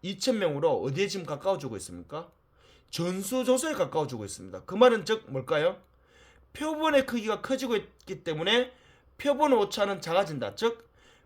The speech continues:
표본이 지금 어디에 가까워지고 있는 거예요? 전체 모집단에 가까워지고 있기 때문에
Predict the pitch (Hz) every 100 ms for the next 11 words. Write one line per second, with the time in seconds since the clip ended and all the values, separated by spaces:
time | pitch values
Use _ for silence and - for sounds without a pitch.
0 | _ - 311 320 285 - 170 135 139 180
1 | 165 160 190 170 165 156 160 156 131 90
2 | - _ _ _ _ _ _ _ - 294
3 | 311 - 269 254 254 - _ _ _ -
4 | 160 254 277 254 277 190 143 120 190 151
5 | 147 143 131 127 - 120 143 190 254 254